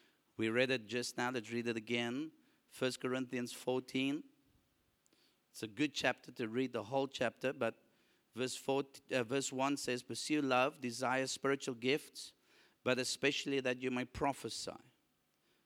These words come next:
Verse two, "He who speaks in a tongue does not speak to men, but to God.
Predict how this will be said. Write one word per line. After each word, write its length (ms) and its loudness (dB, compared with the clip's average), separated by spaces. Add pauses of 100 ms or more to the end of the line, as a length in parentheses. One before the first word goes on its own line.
(300)
Verse 320 0
two, 420 0
"He 720 2 (460)
who 160 2
speaks 540 -2
in 80 0
a 100 0
tongue 640 0 (480)
does 240 0
not 300 0
speak 380 -4
to 100 -6
men, 540 0 (520)
but 220 2
to 100 0
God. 460 4